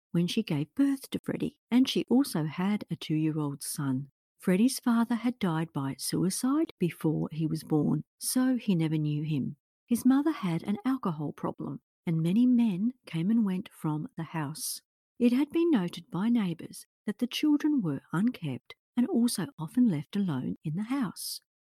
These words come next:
The neighbours eventually went to the police, and social workers from the Department of Public Welfare came and removed the two boys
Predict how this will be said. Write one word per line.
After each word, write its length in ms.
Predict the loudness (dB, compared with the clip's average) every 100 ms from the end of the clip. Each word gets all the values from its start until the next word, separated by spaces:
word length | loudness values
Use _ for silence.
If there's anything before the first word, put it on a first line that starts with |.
| _ 0
The 80 |
neighbours 500 | 4 4 4 2 -2 -4
eventually 800 | -8 -4 -4 -4 -4 -2 -4 -4
went 180 | -4 -4
to 80 | -4
the 100 | -4
police, 640 | 0 2 4 2 0 -4 -12 _ _
and 360 | 0 2 0 -2
social 500 | -2 2 4 4 4
workers 560 | 2 0 -2 -4 -4 -8 _ -6 0
from 280 | 2 2
the 260 | 2 2 2
Department 680 | -2 -4 -4 -2 0 -2 -2
of 260 | -4 -4 -6
Public 380 | -10 -6 -6 -2
Welfare 560 | 0 0 2 2 2 -2 _ -4
came 360 | 2 4 4 2
and 100 | 2
removed 600 | 2 2 2 0 -2 -8
the 80 | -8
two 220 | -4 -4
boys 520 | 2 2 4 2 -2